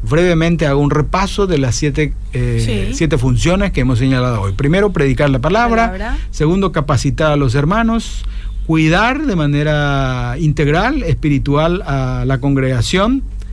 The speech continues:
Speaker 1: Eso de integral es medio mucho ya, ¿verdad? Pero un
Speaker 2: Ujú.
Speaker 1: cuidado espiritual, esa es su
Speaker 2: Mm.
Speaker 1: función, ¿verdad? Administrar las ceremonias que, que tenemos en la iglesia, consolar a los afligidos, animar, reprender, corregir y procurar por todos los medios que las personas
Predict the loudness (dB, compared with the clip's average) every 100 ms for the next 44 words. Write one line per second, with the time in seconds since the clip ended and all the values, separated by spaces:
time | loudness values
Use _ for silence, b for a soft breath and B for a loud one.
0 | -8 -2 0 2 2 2 2 2 4 4
1 | 2 2 2 0 -2 -2 -2 -2 0 0
2 | 0 0 0 2 2 2 0 0 0 0
3 | 0 -2 0 -2 -4 -4 -4 0 0 2
4 | 0 0 0 -2 -4 -2 -4 -4 B B
5 | B 2 4 4 2 2 0 0 2 2
6 | 0 -4 B B B -4 -2 0 0 0
7 | 0 -2 -2 -4 -2 -2 -2 -2 -4 -2
8 | -2 0 0 0 0 0 0 -2 -2 -2
9 | -2 0 0 2 0 0 0 0 2 0
10 | 0 -2 -2 -2 0 0 0 -2 0 2
11 | 2 0 0 0 0 0 0 0 -2 0
12 | 0 0 B B B -2 2 2 0 -4
13 | -4 -2 0 0 0 -2 -2 -2 0 0
14 | 0 0 0 -2 -2 -2 -2 -2 -2 -2